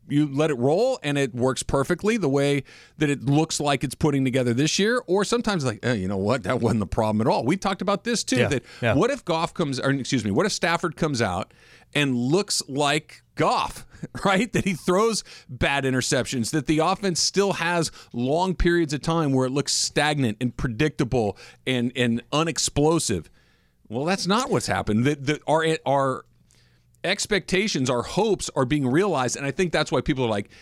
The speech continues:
Speaker 1: not just that they're thrilled that Jared Goff fell, 'cause look, Jared Goff was not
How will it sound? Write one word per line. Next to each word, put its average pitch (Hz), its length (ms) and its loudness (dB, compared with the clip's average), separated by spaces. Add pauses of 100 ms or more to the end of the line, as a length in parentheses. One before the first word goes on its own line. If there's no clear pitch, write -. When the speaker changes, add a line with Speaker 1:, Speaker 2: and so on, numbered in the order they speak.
(100)
Speaker 1:
not 180 300 0
just 196 340 0 (280)
that 127 260 -4
they're 123 120 0
thrilled 160 560 0
that 127 120 -8
Jared 139 260 0
Goff 139 260 0
fell, 143 160 0
'cause 196 200 0
look, 330 160 -2
Jared 403 260 0
Goff 185 260 0
was 135 160 -2
not 170 240 0